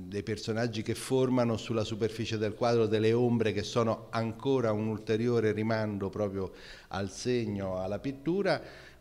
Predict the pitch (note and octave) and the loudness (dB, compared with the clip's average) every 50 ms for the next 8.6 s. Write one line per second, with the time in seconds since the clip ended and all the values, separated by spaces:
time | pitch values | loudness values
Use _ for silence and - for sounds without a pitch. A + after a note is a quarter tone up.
0 | - - - D#3 F3 F#3+ G3 G#3 G3+ - - - D#3 C#3 C#3 - D3+ E3 E3 D#3 | -8 2 6 8 8 8 8 6 2 -2 0 2 2 4 4 4 4 4 4 4
1 | D3 C#3 C#3+ C#3+ D3 C#3 C#3 - E3+ F#3 F#3+ F#3 E3+ C#3+ B2+ A#2 A2+ A#2 A2 G#2 | 6 6 6 6 4 0 0 2 4 6 8 8 8 6 4 2 2 2 2 2
2 | G#2 G2+ G2 G#2 G2 F#2+ - - G2+ F2+ F2 E2 E2 F2 F2+ F#2+ G#2+ - - - | 0 -2 -2 -2 -2 -2 -2 -2 -2 0 0 0 -2 -2 -2 -2 -4 -6 -6 -4
3 | A2 A#2 A2+ A2+ - D#3+ E3+ F3+ E3+ F3 - C#3+ C3+ C3 C3 A#2+ B2 B2+ B2+ B2+ | -2 0 0 0 2 2 2 2 2 2 0 2 2 4 4 4 4 4 4 2
4 | A#2+ B2 B2+ B2 A#2+ - - - D3+ D#3 E3 E3+ E3 D#3 C3+ A#2 C#3 C3+ - C3 | 2 2 2 0 0 0 -2 0 2 4 4 4 4 2 2 2 0 0 0 -2
5 | G#2+ - - C3+ B2+ - - B2+ A#2 A#2 B2 A#2+ B2 A#2 A2 G#2 G2 G2+ G2 G2+ | -4 0 0 0 0 2 0 0 0 2 2 2 2 2 2 0 -2 -4 -2 0
6 | G#2 G#2 G#2 A2 A2 A2 A2 F#2+ G#2+ G#2+ G2+ - G#2 - - - G#2+ - - - | 0 0 0 2 2 2 2 2 0 -2 -4 -4 -6 -6 -4 -2 -2 -2 -2 -6
7 | - - - - B2 A#2 A#2 - - C#3 C3+ B2+ A#2 G#2+ - A2+ G#2+ G2+ G#2+ G2 | -6 -4 -2 0 0 0 0 0 0 2 2 2 0 -2 -2 -4 -4 -4 -4 -4
8 | - A2+ A2 A2+ A2+ A2+ A2 - - - G2 F2 | 0 0 2 2 2 0 -2 -6 -6 -6 -6 -6